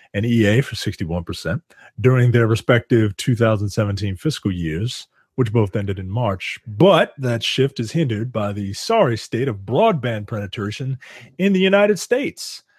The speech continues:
Um, the new chairman of the F C C, uh, under Trump favors deregulating the massive corporations that provide internet access to Americans instead of having the government level the playing field.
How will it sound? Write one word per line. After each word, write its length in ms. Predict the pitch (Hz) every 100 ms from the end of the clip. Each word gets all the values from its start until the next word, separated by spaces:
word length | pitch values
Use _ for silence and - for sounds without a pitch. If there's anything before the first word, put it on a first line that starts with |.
| _ _ _ _
Um, 640 | 160 170 165 165 160 156 151 _ _ _ _ _ - 196
the 260 | 143 165
new 340 | 160 208 220 202 -
chairman 560 | - 226 214 170 135
of 320 | - 143 127 120
the 280 | 127 123 -
F 160 | 160
C 220 | - - 131
C, 540 | - 131 110 104 101 _ _ _ _ _ _
uh, 380 | 104 104 101 107
under 240 | 117 131 120
Trump 380 | - 117 104
favors 520 | - - 151 143 131 107
deregulating 880 | 123 107 131 165 131 113 95 104 104
the 80 |
massive 520 | 101 104 120 117 117 -
corporations 880 | 123 110 107 113 107 - 78 82 - - - -
that 140 | 113 110
provide 420 | 120 104 117 117
internet 360 | 151 156 123 107
access 380 | 107 - 101
to 140 | - 101
Americans 580 | 107 143 135 110 104 -
instead 560 | 120 - - 202 147
of 160 | 151 113
having 340 | 123 131 131
the 80 | 117
government 540 | 101 160 196 143 113
level 380 | 95 101 139 175
the 80 | 156
playing 380 | - 202 202 127
field. 400 | - 95 87